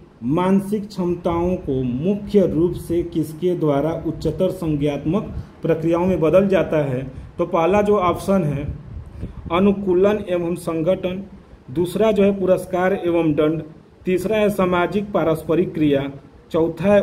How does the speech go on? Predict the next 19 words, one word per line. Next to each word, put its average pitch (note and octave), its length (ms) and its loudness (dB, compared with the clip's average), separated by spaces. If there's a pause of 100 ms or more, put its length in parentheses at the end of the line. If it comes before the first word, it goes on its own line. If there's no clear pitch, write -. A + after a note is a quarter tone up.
उद्दीपन E3+ 640 0
अनुक्रिया D#3 640 0 (380)
संबंध। D3+ 520 2 (400)
तो - 80 -8
इन G#3 240 2
चारों G3+ 380 2
में A#3 160 4
से G#3+ 140 0
जो G3 140 0
option F3 480 -2
सही F#3 400 0
है C3+ 260 -4 (360)
वो D#3+ 140 2
है F3+ 180 2
तीसरा, D3+ 320 0 (340)
सामाजिक F#3+ 560 0 (140)
पारस्परिक E3+ 720 0 (160)
क्रिया, D#3 320 2 (420)
अर्थात D3+ 500 -4